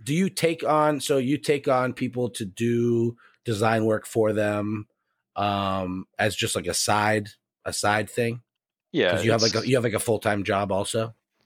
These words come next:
Speaker 2: Yeah, it's, uh, it's my side job. Um, I don't take it too, too seriously. I, I just like helping people out with their, uh,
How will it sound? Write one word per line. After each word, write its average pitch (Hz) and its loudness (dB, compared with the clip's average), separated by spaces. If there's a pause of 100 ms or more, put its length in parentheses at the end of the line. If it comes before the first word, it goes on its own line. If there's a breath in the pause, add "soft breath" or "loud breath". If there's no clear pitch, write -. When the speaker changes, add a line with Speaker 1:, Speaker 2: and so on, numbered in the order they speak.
(140)
Speaker 2:
Yeah, 165 2
it's, - -2
uh, 151 0
it's - -10
my 139 -4
side 85 -2
job. 85 -4
Um, 90 -8 (340)
I 123 -2
don't 131 -2
take 110 0
it - -6
too, 117 0
too 101 -2
seriously. 98 0
I, 101 0 (260)
I 127 -2
just 156 -4
like 135 2
helping 135 0
people 120 2
out 120 2
with 101 -2
their, 98 0
uh, 95 0